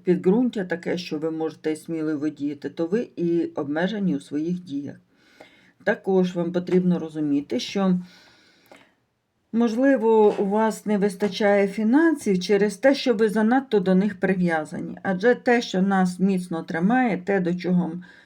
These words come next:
ми прив'язані, те від нас саме і вислизає із рук. Пр-, ну, тобто про що я? Про те, що якщо от, е, до вас прих-, приходять гроші, ви легко з ними спілкуєтеся, тобто не боїтеся десь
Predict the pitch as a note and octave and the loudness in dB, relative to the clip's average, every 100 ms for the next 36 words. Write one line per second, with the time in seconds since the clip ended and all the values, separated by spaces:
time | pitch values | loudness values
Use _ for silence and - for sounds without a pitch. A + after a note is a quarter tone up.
0 | _ F3+ F3+ F3+ F3 F3 G#3 B3 A3+ F#3 | _ 6 6 4 0 2 4 4 2 2
1 | E3 D3+ - _ _ G#3+ A3+ F3+ E3+ F3+ | 2 -2 -10 _ _ -2 0 -2 -2 -2
2 | F3 E3+ G3+ G#3+ F3+ F3 F3 E3 E3+ D#3+ | -2 0 0 0 0 0 0 -2 -2 2
3 | F#3 F#3 F3+ F#3 D3+ D#3+ C#3+ - _ - | 2 2 0 -2 -2 -4 -6 -10 _ -20
4 | _ _ - - F#3+ F3+ D#3 - F#3+ F3+ | _ _ -14 -2 2 4 2 0 -2 -2
5 | F3+ F#3 F#3 - E3+ D#3+ - G3+ G3 A#3+ | -4 -2 -4 -2 -2 -2 -2 -4 0 -2
6 | B3 G#3+ G3+ G3+ - - _ _ _ _ | -2 -2 -2 -4 -14 -20 _ _ _ _
7 | - A3 A3 D4 C#4 B3 - G#3 G3+ G#3 | -2 0 0 2 4 4 4 0 2 4
8 | G#3+ G3+ F#3 F3+ G#3 A3 G#3+ - G#3 G#3 | 6 6 2 2 2 2 0 -2 0 2
9 | F#3+ - F#3 - G3 G3+ G3+ F#3 F3+ F#3+ | 0 -4 -12 -2 -2 2 4 4 4 2
10 | A#3 C4+ - F#3+ F#3+ G3+ G3 F#3+ F#3 F3 | 2 -2 0 2 6 6 6 4 0 -2
11 | F3+ F3 F3 F3+ F3+ F#3 F3+ A#3+ C#4 B3 | 0 2 2 0 0 2 2 2 0 0
12 | - F#3+ F3 F3 G3 F3+ E3 F#3 F#3+ A3 | -2 -2 -4 -2 -4 -4 -2 -2 2 0
13 | G3 F#3 G3+ F3+ E3+ E3 C#4+ F3+ | 0 0 0 0 -2 2 2 2